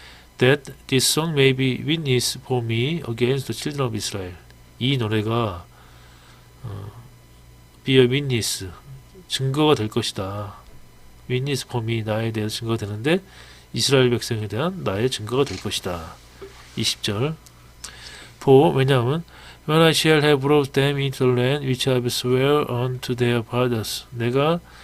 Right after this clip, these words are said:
그들의 조상에게 맹세했던 그 땅으로 내가 너, 그들을 인도하여 들였을 때, that flowers with milk and honey, 젖과 꿀이 흐르는 그 땅으로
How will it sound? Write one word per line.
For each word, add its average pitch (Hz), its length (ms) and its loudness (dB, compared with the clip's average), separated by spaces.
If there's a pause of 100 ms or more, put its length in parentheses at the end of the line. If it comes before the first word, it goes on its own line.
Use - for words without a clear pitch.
(460)
그들의 139 300 4
조상에게 127 800 0 (760)
맹세했던 131 680 4
그 127 180 -2
땅으로 135 580 2
내가 113 440 0 (100)
너, 107 220 -6
그들을 120 480 0
인도하여 117 500 0
들였을 117 380 -4
때, 104 500 -4 (440)
that 123 200 -2
flowers 156 500 2
with 120 140 0
milk 135 360 0
and 113 140 -2
honey, 104 300 -4 (100)
젖과 117 300 -4
꿀이 123 220 2
흐르는 110 320 -2
그 110 100 -4
땅으로 143 520 0